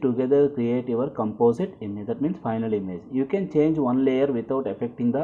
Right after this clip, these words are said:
other layers of the background of the image, so make the work easier. So to create a layer, new layer is created automatically when you paste an object to the image. You can also create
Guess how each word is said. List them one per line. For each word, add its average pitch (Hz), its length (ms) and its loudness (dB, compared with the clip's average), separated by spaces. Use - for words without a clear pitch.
other 110 220 -2
layers 117 360 0
of 98 140 -4
the 113 100 0
background 104 600 -2
of 101 120 -4
the 117 180 -4
image, 101 340 -6
so 151 140 4
make 135 300 0
the 214 200 -2
work 147 480 4
easier. 104 540 -2
So 160 320 0
to 147 80 0
create 170 420 0
a 202 140 4
layer, 120 400 2
new 143 240 4
layer 160 240 6
is 151 80 -4
created 131 240 -2
automatically 123 480 0
when 123 160 4
you 180 260 0
paste 151 300 4
an 131 140 2
object 120 440 -2
to 127 60 2
the 123 180 0
image. 104 300 -4
You 139 180 2
can 208 200 2
also 147 320 2
create 117 500 0